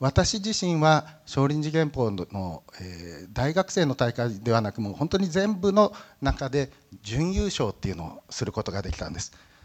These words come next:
で、私が主将の時の一個下、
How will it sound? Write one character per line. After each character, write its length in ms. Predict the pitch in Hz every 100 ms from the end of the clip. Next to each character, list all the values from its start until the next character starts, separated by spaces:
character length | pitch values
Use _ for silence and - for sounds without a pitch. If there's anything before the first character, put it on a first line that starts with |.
| -
で、 80 | 135
私 340 | 147 180 170 175
が 80 |
主 160 | 170 180
将 220 | - 180
の 120 | 175
時 220 | 175 170 139
の 180 | 123 -
一 140 | 202 -
個 120 | 151
下、 320 | - 117 95